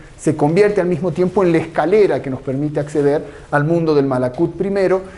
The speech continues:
y posteriormente aproximarnos a la divinidad", ¿no? De alguna manera hace esto que estás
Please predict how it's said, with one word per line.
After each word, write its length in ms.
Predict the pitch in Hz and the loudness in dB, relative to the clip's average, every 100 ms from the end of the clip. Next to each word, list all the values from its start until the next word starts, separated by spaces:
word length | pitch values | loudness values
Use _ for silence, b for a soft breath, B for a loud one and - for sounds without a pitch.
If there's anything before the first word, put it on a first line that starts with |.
| B | B
y 60 | 165 | -2
posteriormente 640 | 143 139 147 160 160 170 | 0 2 2 2 2 0
aproximarnos 880 | 165 156 143 - 147 160 139 131 - | 0 0 -4 -2 2 2 0 -4 -6
a 60 | 117 | -8
la 100 | 110 | -8
divinidad", 520 | 113 107 110 90 78 - | -8 -10 -12 -14 -16 -12
¿no? 120 | 165 - B B | -12 -12 B B
De 80 | 143 | 0
alguna 260 | 165 214 208 | 2 4 4
manera 360 | 196 214 196 | 4 4 2
hace 240 | 190 - 208 | 0 0 0
esto 200 | 202 180 | 2 0
que 60 | |
estás 240 | 131 165 | 0 -4